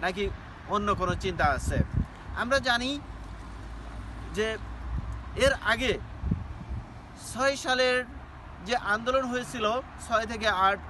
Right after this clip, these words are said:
ওই সময় তিনি মাইনাস টু ফর্মুলার জন্ম দেন। অর্থাৎ এই ডক্টর ইউনূসই মাইনাস টু ফর্মুলার ও-, জনক। তিনি কি এখন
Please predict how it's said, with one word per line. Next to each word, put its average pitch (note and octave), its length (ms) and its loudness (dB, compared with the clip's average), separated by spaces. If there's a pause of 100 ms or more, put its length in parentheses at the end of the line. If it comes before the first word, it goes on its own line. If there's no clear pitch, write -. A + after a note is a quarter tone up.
(120)
ওই C4 160 -2
সময় A#3+ 300 -2
তিনি G3+ 280 -2 (280)
মাইনাস G3+ 500 2
টু A#3+ 120 -4
ফর্মুলার F#3+ 500 4 (440)
জন্ম F#3 300 4
দেন। D#3 220 0 (340)
অর্থাৎ A#3 300 4 (360)
এই C4+ 180 2
ডক্টর A3+ 500 2 (100)
ইউনূসই G#3 540 0 (260)
মাইনাস F#3+ 420 4
টু A3 160 0
ফর্মুলার F#3+ 600 6 (600)
ও-, G3 120 -4 (560)
জনক। G#3 360 8 (800)
তিনি C4+ 160 0
কি C#4 280 0 (120)
এখন A3 440 4